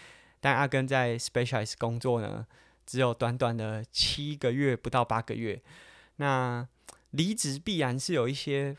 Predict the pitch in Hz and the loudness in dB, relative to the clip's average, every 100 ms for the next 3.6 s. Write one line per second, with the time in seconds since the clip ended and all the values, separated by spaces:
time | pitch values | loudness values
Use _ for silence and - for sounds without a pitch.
0 | - 131 123 139 131 - 143 117 117 123 | -6 -2 0 0 0 2 2 0 -4 -6
1 | 151 110 107 110 107 - 135 135 127 135 | -6 -4 -4 -4 -8 -10 -6 -4 -2 -2
2 | 117 110 - 156 131 123 123 113 127 131 | -2 -2 0 2 2 0 -2 -2 0 0
3 | 135 131 180 131 - | 0 0 -2 -4 -6